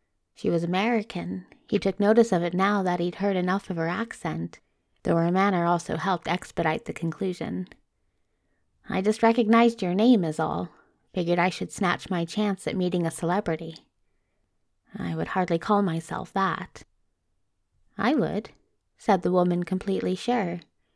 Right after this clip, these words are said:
"I know your work. Religious self-help texts, looking for God's love through art, food, and personal encounters. My aunt loves your stuff.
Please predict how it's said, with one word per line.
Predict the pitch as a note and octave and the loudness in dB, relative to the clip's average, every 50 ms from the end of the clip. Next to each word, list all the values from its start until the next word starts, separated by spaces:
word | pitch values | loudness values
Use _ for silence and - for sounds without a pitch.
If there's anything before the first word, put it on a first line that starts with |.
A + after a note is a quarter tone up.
| _ _ _ _ _ _ _ _ _ - | _ _ _ _ _ _ _ _ _ -2
"I | D3+ F3+ A3+ | 4 6 8
know | B3 B3 F#3+ | 10 10 8
your | F#3 E3+ E3 E3+ | 8 4 2 2
work. | E3+ E3+ - F#3+ A3+ C4 - - - - _ _ _ - | 2 0 0 0 0 -2 -6 -12 -20 -20 _ _ _ 0
Religious | - G#3 G#3 G#3+ A3 G#3+ G#3+ G3+ - | 2 6 8 8 8 8 6 2 2
self-help | - G#3+ G3+ G3+ F#3+ - - A#3 A#3 A#3 A#3 - | 0 0 0 0 0 0 2 2 2 2 0 -2
texts, | - F#3 E3 - - - - - - - - - - - - _ _ _ _ - | -6 -6 -6 -6 -6 -12 -20 -18 -16 -16 -16 -16 -18 -20 -20 _ _ _ _ -2
looking | G3 F#3+ F#3 - F#3 E3+ | -2 0 0 2 -2 -2
for | - - F3 | 0 -2 2
God's | - F#3 F3+ F3 F3 F3+ F3 - - | 4 6 6 6 6 4 0 -2 0
love | F#3 F#3 F3 E3+ E3+ - | 2 4 4 4 2 -2
through | - - F#3 F3 D#3+ - | -6 -6 -4 -4 2 2
art, | E3+ F3 E3+ E3 - - | 4 4 4 0 -4 -10
food, | - - - - F#3+ F3 E3+ E3+ E3 | -18 -12 -2 0 2 2 2 2 0
and | F3 D#3 D#3 D#3 - | -2 -2 -2 -2 0
personal | - G3+ F3+ - - F3+ E3 D#3+ | 0 0 0 0 -4 -6 -4 -2
encounters. | D#3 D#3 - G3 F#3+ G3 G3+ - E3 - E3+ F3+ F3 - - - _ _ _ _ _ _ _ _ _ _ _ _ _ _ _ _ _ _ _ _ | -2 -4 -4 -4 -6 -6 -6 -10 -10 -10 -10 -12 -12 -14 -18 -20 _ _ _ _ _ _ _ _ _ _ _ _ _ _ _ _ _ _ _ _
My | - - D#3+ - - | -2 -2 -2 -2 0
aunt | F#3+ F#3+ G#3 F3+ F3 - - - - | -2 0 0 0 -2 -4 -8 -8 -4
loves | D#3+ E3 E3+ F#3 G3+ F#3+ F3+ D#3+ E3 | -2 2 4 2 2 2 0 -4 -4
your | E3 E3 D#3+ | -4 -4 -4
stuff. | D#3 - - - G3+ G3 - - - - | -6 -8 -4 -2 0 0 0 -4 -6 -10